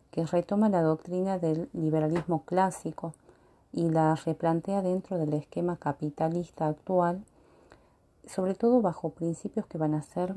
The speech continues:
más radicales. La palabra como tal, eh, es un neologismo que va a estar formado por el elemento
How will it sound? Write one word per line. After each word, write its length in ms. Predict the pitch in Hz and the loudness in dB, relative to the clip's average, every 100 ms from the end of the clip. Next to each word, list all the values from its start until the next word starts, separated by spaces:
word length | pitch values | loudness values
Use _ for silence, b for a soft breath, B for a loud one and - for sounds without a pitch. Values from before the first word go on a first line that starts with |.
| - | -4
más 520 | 175 175 190 202 - - | 0 2 0 -2 -10 -6
radicales. 920 | 160 151 165 165 208 208 185 180 - - _ _ _ _ - | -2 0 0 2 4 4 2 -8 -14 -20 _ _ _ _ -4
La 380 | 156 151 143 143 _ - | 0 2 0 -4 _ -2
palabra 460 | 156 160 180 190 | 2 4 2 0
como 300 | 190 160 156 | -2 -2 -2
tal, 500 | 151 185 185 185 214 - _ - | -2 -2 0 0 -2 -6 _ -6
eh, 280 | 160 151 165 | -2 0 -2
es 200 | - 175 | -2 -2
un 440 | 165 156 151 151 | 2 2 2 2
neologismo 920 | 147 147 147 160 - 175 180 180 208 | 2 2 2 0 -2 -6 -4 -4 -6
que 80 | - | -4
va 80 | 156 | -6
a 40 | |
estar 200 | 147 160 | -4 -6
formado 640 | 165 - 156 160 170 175 185 | -4 -2 0 0 0 0 -2
por 220 | - 151 | -4 -2
el 80 | 151 | 0
elemento 800 | 147 147 156 165 170 - 165 | 0 2 2 2 -2 -2 -4